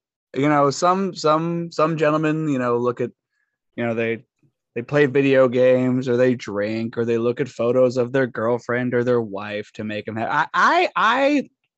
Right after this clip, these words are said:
I, I lean heavily on the cheese video. I, <laughs> a lot, a lot of my <laughs> happiness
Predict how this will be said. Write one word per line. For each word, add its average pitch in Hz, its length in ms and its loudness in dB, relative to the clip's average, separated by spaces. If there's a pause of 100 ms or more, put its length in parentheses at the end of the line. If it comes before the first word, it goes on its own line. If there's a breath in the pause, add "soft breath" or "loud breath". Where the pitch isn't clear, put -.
I, 208 140 4
I 262 40 4
lean 262 300 2
heavily 135 600 -2 (800)
on 135 220 2
the 120 60 -4
cheese 107 340 -6
video. 85 360 -12 (460)
I, 170 160 4
<laughs> - 640 -6
a 160 440 0
lot, 202 320 6 (440 loud breath)
a 127 40 0
lot 233 220 8
of 277 60 6
my 214 160 8
<laughs> - 0 -
happiness 185 960 2